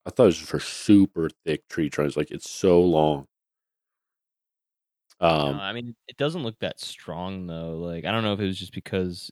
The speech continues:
Speaker 2: i-, if it's, like, prop form or not, but, like, it definitely looked like it was meant to, like, cut multiple thin, smaller trees down.
Speaker 1: Oh, shit, we didn't even talk about that kill.
Speaker 2: Yeah, the double dick cut kill.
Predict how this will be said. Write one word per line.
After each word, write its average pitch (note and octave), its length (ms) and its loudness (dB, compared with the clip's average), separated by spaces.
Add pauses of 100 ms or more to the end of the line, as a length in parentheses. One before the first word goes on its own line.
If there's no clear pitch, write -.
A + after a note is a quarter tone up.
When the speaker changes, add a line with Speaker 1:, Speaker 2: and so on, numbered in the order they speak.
Speaker 2:
i-, - 40 -2
if F#2+ 340 -2
it's, F#2 240 -8
like, E2+ 200 -4 (100)
prop F#2+ 360 -4
form B2 480 -4
or G2+ 80 -10
not, G2 420 -6
but, G2+ 160 -2
like, F#2+ 220 -4
it F#2+ 180 -6
definitely A2 360 -2
looked A2 140 -4
like G#2+ 180 -4
it G#2+ 40 -2
was G2 120 -4
meant G2+ 180 -6
to, G2+ 80 -6
like, F#2 140 -4
cut A2 220 -4
multiple G#2+ 640 -6
thin, G2+ 460 -6
smaller G2 460 -8
trees F#2+ 340 -10
down. F#2+ 440 -12 (1300)
Speaker 1:
Oh, C#3+ 200 0
shit, D3+ 340 2
we B2 120 4
didn't F3+ 140 2
even B2 160 2
talk - 360 0
about F2 220 2
that D#2 220 -2
kill. D2 360 -6 (440)
Speaker 2:
Yeah, A2+ 120 -8
the F#2+ 80 -10
double G2+ 340 -6
dick G2+ 280 -4
cut B2 300 -2 (200)
kill. C3+ 380 -6